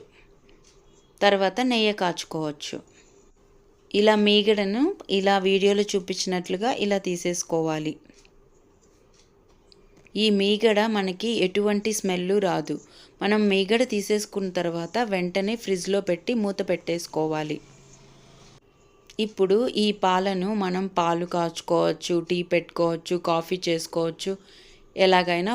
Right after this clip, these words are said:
వాడుకోవచ్చు. మనం మామూలుగా పాలు తెచ్చుకున్నాక కాచి, మళ్ళీ కొంచెంసేపు చల్లార్చి, మళ్ళీ కాచి మీగడ తీయడం వల్ల టీ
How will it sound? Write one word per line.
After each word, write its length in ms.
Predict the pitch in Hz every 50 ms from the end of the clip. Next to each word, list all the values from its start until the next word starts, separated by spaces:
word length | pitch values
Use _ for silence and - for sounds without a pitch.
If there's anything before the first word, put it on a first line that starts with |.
| 240 220
వాడుకోవచ్చు. 760 | 196 180 170 165 - 170 165 156 156 151 156 - - - 147 - - _ - - - _ _ _ _ _ _ _ _ _ _ _ - - _ - - _ _ _ - - _ _ _ _ - - - _ - 190
మనం 200 | 202 202 208 208 208 202
మామూలుగా 520 | 190 190 196 202 214 226 226 202 202 190 208 208 -
పాలు 260 | 190 185 185 190 196 190 -
తెచ్చుకున్నాక 680 | 208 196 202 - - 196 196 190 180 175 170 170 190 185 185 185 190
కాచి, 460 | 175 170 170 175 170 - - 180 180 170 170 - - - - - - - - 180 185
మళ్ళీ 240 | 185 190 190 208 214 214 214
కొంచెంసేపు 480 | 202 190 180 185 - 190 185 185 - -
చల్లార్చి, 580 | 202 180 170 170 175 175 175 175 175 - 180 180 175 170
మళ్ళీ 260 | 165 165 175 185 202 196 - 196
కాచి 340 | 180 170 165 - - 175 165 170 170
మీగడ 260 | 170 165 175 190 185 185 -
తీయడం 280 | 185 180 170 175 170 165 165
వల్ల 260 | 165 170 180 214 262 - - - - - - - - - _ _ -
టీ 120 | 220